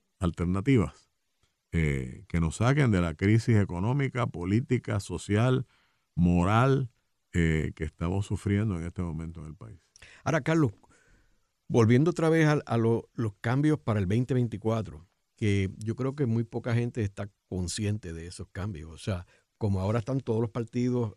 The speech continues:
Speaker 2: eh, activos, ¿verdad?, en la comisión. Eh, pero tú me dices que de acuerdo con, con esta nueva ley que,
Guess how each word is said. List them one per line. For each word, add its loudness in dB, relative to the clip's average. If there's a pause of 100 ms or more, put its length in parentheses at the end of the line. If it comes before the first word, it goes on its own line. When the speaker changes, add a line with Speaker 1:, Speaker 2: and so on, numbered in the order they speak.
Speaker 2:
eh, -6
activos, -2
¿verdad?, -4
en -4
la -6
comisión. -4 (420)
Eh, 2
pero 2
tú 0
me 4
dices 4
que 2
de -2
acuerdo 0
con, -2
con -4
esta 0
nueva 2
ley 2
que, -4